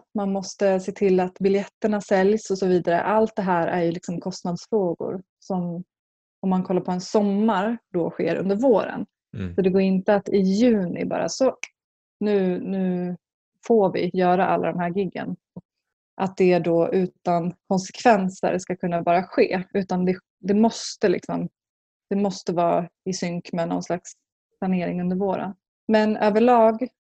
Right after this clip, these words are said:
Speaker 1: alltså jag tror ju verk-, verkligen på live. Alltså jag tror ju på att vi kommer komma igång igen. Det kommer ta ett tag för alla att komma på fötter, absolut. Men det kommer komma ett uppsving igen.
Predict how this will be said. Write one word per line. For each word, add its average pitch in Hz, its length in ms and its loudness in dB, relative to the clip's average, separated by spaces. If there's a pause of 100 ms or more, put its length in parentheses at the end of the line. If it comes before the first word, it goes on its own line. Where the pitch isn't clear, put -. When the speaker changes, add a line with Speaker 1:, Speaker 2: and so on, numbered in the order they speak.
(120)
Speaker 1:
alltså 208 160 2
jag 226 160 2
tror 214 380 2
ju 170 100 0
verk-, 160 460 -4
verkligen 170 440 -2
på 175 340 0 (340)
live. 180 380 0 (220)
Alltså 202 160 -4
jag 185 140 2
tror 185 300 2
ju 160 160 -2 (440)
på 180 160 2
att 180 160 0
vi 190 60 2
kommer 185 420 2
komma 175 180 -2
igång 170 220 -2
igen. 180 240 -4 (300)
Det 196 80 -2
kommer 220 380 2
ta 208 320 2
ett 202 100 -4
tag 165 320 2
för - 60 -4
alla 170 260 0
att 175 220 -2
komma 170 200 -6
på 170 140 -4
fötter, 208 480 -2
absolut. 180 540 -2 (880)
Men 190 480 2 (460)
det 208 80 0
kommer 190 520 -2 (240)
komma 202 400 2 (280)
ett 190 160 -6
uppsving 185 640 -4
igen. 185 600 -2